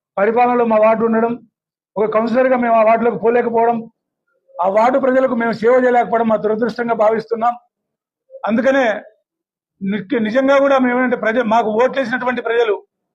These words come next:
దాదాపు ఆరు వందల ఓట్లు, ఆరు వందల డెబ్బై ఓట్ల మెజారిటీతో గెలిచినటువంటి నేను వార్డు కౌన్సిలర్ల దగ్గరికి, ప్ర-, ప్రజల దగ్గరికి వెళ్ళలేకపోవడంతో చాలా బాధగా ఉంది.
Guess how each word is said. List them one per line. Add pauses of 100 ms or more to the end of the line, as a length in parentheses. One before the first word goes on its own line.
(260)
దాదాపు
ఆరు
వందల
ఓట్లు,
ఆరు
వందల
డెబ్బై
ఓట్ల
మెజారిటీతో
గెలిచినటువంటి
నేను (760)
వార్డు
కౌన్సిలర్ల
దగ్గరికి,
ప్ర-,
ప్రజల
దగ్గరికి
వెళ్ళలేకపోవడంతో (540)
చాలా
బాధగా
ఉంది.